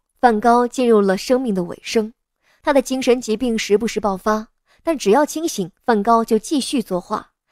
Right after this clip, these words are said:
短短一年半，创作了一百五十多幅油画。他的代表作《星夜》就是在这样的精神状态下创作的。在这幅画里，梵高的目光上了天，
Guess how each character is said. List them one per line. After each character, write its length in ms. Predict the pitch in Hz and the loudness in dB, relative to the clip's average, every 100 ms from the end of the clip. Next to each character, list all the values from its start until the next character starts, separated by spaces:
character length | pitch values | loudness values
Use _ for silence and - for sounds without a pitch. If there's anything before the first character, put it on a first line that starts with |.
| _ - | _ 2
短 180 | 311 | 4
短 180 | 320 277 - | 4 0 0
一 80 | 330 | -2
年 240 | 214 247 | 0 0
半， 300 | - 320 214 _ _ - | -2 -4 -4 _ _ -2
创 200 | 247 214 | 0 4
作 140 | 220 | 2
了 100 | 190 - | 2 -2
一 100 | 294 | -10
百 260 | - 208 285 | -4 0 0
五 240 | 269 143 | 0 -6
十 140 | - 220 | -8 0
多 160 | 269 | 2
幅 160 | 240 180 | 2 -4
油 160 | 165 | -6
画。 300 | 175 208 - _ _ _ _ _ _ _ _ _ | -10 -16 -18 _ _ _ _ _ _ _ _ _
他 120 | 349 | 0
的 80 | 233 | 2
代 180 | 320 226 | 2 2
表 180 | 196 | 0
作 180 | 185 277 | 2 0
《星 260 | 226 302 330 | 0 -2 0
夜》 200 | 359 240 - _ | 2 0 -4 _
就 120 | 285 | -2
是 120 | 262 247 | 0 2
在 160 | 277 | 2
这 180 | 262 359 | 2 2
样 120 | 262 | 2
的 80 | 202 | 0
精 180 | - 247 | -4 -2
神 140 | 220 | 0
状 180 | 208 220 | 0 -2
态 120 | 208 | -2
下 120 | 196 185 | -6 -6
创 260 | - 208 | -4 -4
作 180 | 202 - | -4 -10
的。 80 | _ _ _ _ _ _ | _ _ _ _ _ _
在 100 | 320 | 2
这 140 | 330 302 | 2 2
幅 120 | 262 | 0
画 220 | 277 240 | 0 0
里， 220 | 190 - _ _ _ _ | -2 -8 _ _ _ _
梵 180 | - 330 | 2 2
高 160 | 294 320 | 6 4
的 120 | 302 | 4
目 180 | 311 233 | 0 2
光 260 | 254 285 | 4 4
上 200 | 294 320 | 2 -2
了 80 | 220 | -2
天， 420 | 185 - 294 302 | -6 -4 -4 -4